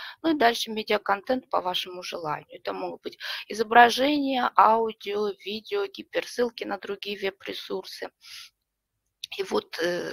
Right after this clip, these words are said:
с-, собрав этот необходимый материал, уже после этого можно, собственно, и приступать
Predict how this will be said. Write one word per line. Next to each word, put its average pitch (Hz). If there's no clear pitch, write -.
с-, -
собрав 202
этот -
необходимый 196
материал, 247
уже 202
после -
этого 254
можно, 190
собственно, -
и -
приступать -